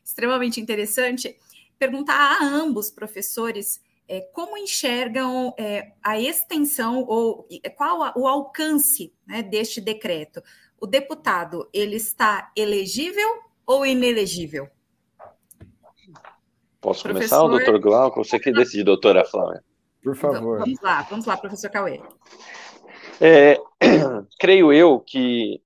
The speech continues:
Speaker 2: isso fica, isso é um ponto que não gera tanto debate. É, o indulto individual ou a graça, ele vai atingir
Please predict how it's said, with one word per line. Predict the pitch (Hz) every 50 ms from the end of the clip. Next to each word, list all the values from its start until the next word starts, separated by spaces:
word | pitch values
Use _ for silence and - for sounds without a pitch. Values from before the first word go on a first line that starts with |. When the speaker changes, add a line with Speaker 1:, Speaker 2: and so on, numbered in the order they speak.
| _ _ _ _ _ _
Speaker 2:
isso | - 135 - - 147
fica, | 131 - 147 143 - -
isso | - 165 160 - 160
é | 151 147
um | 151 147 139
ponto | - 139 143 139 -
que | -
não | 143 143 143 139
gera | 117 135 135 135 131
tanto | 127 - 123 117 113 -
debate. | 113 120 107 92 80 - - - - - - -
É, | - 104 101 101 101 98 95
o | 120 123 127
indulto | 120 107 135 165 170 -
individual | 135 117 110 107 104 98 101 107 113 117 117
ou | 117 120 117
a | 104 95
graça, | 90 95 104 113 117 117 - - - -
ele | - 110 107 110
vai | 98 104 107 110
atingir | 107 107 - 107 101 98 113 123 -